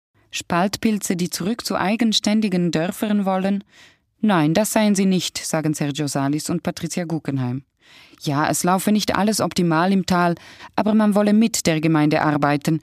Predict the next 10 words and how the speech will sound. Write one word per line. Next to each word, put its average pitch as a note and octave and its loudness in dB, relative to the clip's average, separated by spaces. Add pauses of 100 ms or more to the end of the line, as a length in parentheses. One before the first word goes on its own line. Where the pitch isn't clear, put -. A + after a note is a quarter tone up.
(180)
und - -2
nicht - -2
gegen D3 0
sie. C3 -2 (1160)
Sergio A#3 -2
Salis A3+ 2
erklärt G3+ 0
seinen G3+ 0
Antrieb G3 -2
so. D3 -2